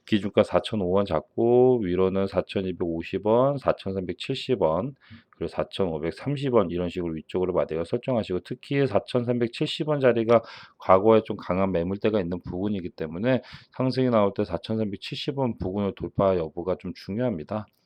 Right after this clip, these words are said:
여기를 돌파하면 그 이상도 충분히 더 노려볼 수 있고요. 하지만 가다 맞고 떨어진다. 가다 맞고 떨어지면은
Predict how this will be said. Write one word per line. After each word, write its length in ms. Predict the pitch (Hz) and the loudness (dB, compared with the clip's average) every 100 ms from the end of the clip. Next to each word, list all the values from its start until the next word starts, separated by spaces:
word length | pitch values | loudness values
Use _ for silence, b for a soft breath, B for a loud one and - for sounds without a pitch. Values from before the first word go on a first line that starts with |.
| _ - | _ -10
여기를 220 | 87 90 | -8 -8
돌파하면 360 | - 87 87 78 | -8 -8 -8 -8
그 80 | 113 | -10
이상도 360 | 87 82 78 - | -8 -10 -12 -12
충분히 340 | - 131 123 | -10 -8 -4
더 140 | 87 | -4
노려볼 340 | 76 80 87 87 | -4 -4 -6 -6
수 160 | - | -10
있고요. 540 | 76 - 92 78 95 156 _ _ B B B B B B | -14 -8 -4 -2 -4 -8 _ _ B B B B B B
하지만 480 | - 113 120 120 113 | 0 2 4 4 4
가다 240 | - 104 | 4 6
맞고 240 | 85 - | 6 2
떨어진다. 760 | - 113 107 87 78 104 87 - | 0 2 2 -2 0 2 2 0
가다 280 | - 90 98 | -6 2 4
맞고 260 | 92 - 92 | 4 2 0
떨어지면은 920 | 117 113 110 101 90 98 135 165 | 2 2 2 0 0 2 4 2